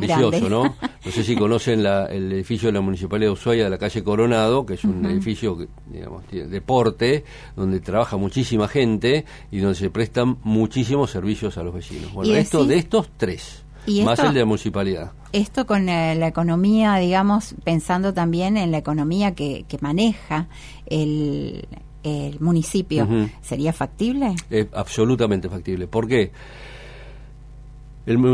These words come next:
Speaker 1: el municipio tiene un excelente presupuesto. El último, si no mal no recuerdan, veintiséis mil millones de pesos. Tiene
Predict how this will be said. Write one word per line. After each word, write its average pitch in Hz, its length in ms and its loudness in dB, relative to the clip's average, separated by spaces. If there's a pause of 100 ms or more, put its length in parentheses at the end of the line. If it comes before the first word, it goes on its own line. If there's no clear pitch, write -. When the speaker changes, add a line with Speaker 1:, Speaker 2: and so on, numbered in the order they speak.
Speaker 1:
el 117 140 2
municipio 147 340 4
tiene 120 240 4
un 113 200 2
excelente 120 580 2
presupuesto. - 600 -12 (380)
El 87 180 -8
último, 117 340 0
si 92 260 -2
no 104 380 2
mal 104 260 0
no 104 100 2
recuerdan, 104 480 0
veintiséis 101 540 -2
mil 120 180 2
millones 92 320 -2
de 71 40 -10
pesos. - 340 -16 (1000)
Tiene 147 420 2